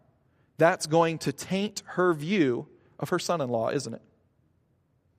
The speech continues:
Because over time, she's only going to hear the problems and the dysfunction, but not the beautiful stories of healing. This is just one example of how not going directly to that person first.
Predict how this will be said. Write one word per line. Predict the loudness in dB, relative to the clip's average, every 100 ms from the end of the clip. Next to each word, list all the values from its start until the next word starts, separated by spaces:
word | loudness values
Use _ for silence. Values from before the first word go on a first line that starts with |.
| _ _ _ _ _ _ _ _
Because | 2 6
over | 6 6
time, | 6 8 8 6
she's | 2 4 6
only | 6 6
going | 6 6
to | 6
hear | 6
the | 6
problems | 6 8 8 8 4 4
and | 0
the | 2
dysfunction, | 2 2 2 2 0 2 2 -2 -14 -20 2
but | 6
not | 6 6
the | 4
beautiful | 2 2 2 2
stories | 2 6 8 6 2
of | 2
healing. | 4 4 2 -14 _ _ _ _ _ _ _ _ _ _ _ _ _ _ _ _ _ _ _ _ _ _ _ _
This | 2 2
is | 0
just | 0 -2
one | -2 2 4
example | 2 2 2 0 0 2
of | 2 0
how | 2 4
not | 4 2 2
going | 2 2 2 0
directly | 2 4 4 0 -4
to | 0 2
that | 4 2
person | -2 -2 -2 -6 -10
first. | 0 0 0 -4 -6 -8